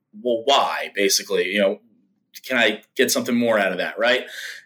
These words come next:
And his, his explanation was long and, and a little, I, I don't wanna say all over the place, but, you know, it had a different, you know, a couple different layers to it. And I think basically what he, what he responded and said, like, you know, it's hard enough to win the Big Ten, and the focus of the college football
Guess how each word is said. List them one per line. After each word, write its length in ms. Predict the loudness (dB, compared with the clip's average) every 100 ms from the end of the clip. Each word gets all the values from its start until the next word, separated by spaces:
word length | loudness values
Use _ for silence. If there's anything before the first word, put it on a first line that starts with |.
| -6
And 400 | 0 2 0 -4 -2
his, 260 | 0 0
his 220 | 0 2 2
explanation 580 | 2 0 2 2 2
was 260 | 2 0 -2
long 540 | -4 0 2 2 0
and, 260 | 0 2 2
and 240 | 0 0 -2 -10 -6
a 40 |
little, 500 | 0 2 2 2 0
I, 120 | 0 2
I 180 | 2
don't 80 | 2
wanna 140 | 2 0
say 140 | 2
all 120 | 4
over 220 | 4 2
the 100 | -2
place, 320 | 0 2 2 0
but, 300 | 2 2 0 -12 -8
you 100 | 0
know, 80 | 2
it 80 | 4
had 140 | 2
a 60 | 2
different, 400 | 0 0 0 2
you 60 |
know, 100 | 2
a 20 | 4
couple 240 | 2 2
different 380 | 0 0 0 2
layers 400 | 2 4 0 -2
to 220 | 0 2
it. 120 | 2
And 80 | 2
I 40 | 2
think 160 | 2
basically 400 | 2 2 2 0
what 180 | 2 2
he, 240 | 2 0 0
what 100 | 0
he 80 | 0
responded 460 | 0 0 2 2
and 100 | 0
said, 260 | 0 0 2
like, 220 | 0 -2 -8 -20 -20 -6
you 100 | 0
know, 60 | 0
it's 100 | 2
hard 220 | 2 2
enough 200 | 2 0
to 100 | 0
win 100 | 0
the 80 | 0
Big 160 | 0
Ten, 360 | -2 0 2 2
and 60 | 0
the 60 |
focus 400 | 0 0 2 0
of 120 | 0
the 100 | -2
college 240 | 0 2 0
football 260 | 0 -2